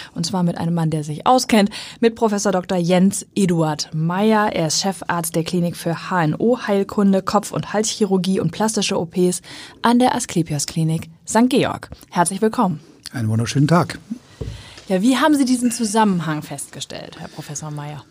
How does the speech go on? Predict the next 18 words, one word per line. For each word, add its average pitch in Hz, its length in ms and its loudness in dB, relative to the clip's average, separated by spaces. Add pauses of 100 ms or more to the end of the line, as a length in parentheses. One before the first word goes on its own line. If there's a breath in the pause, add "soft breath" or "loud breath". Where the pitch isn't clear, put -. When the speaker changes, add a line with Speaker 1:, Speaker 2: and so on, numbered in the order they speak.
(460 soft breath)
Speaker 2:
Na, 120 180 -4
der 120 100 -4
Zusammenhang 151 380 4
ist 139 140 2
ja 127 80 2
schon 123 460 2
wissenschaftlich 143 540 0
schon 123 140 0
sehr 120 140 0
länger, 147 340 2 (180)
längere 151 320 4
Zeit 147 240 0
unterwegs 147 600 0
und 120 120 -4
untersucht. 117 640 -2
Das - 140 -6
hat 139 240 2
der, 123 380 4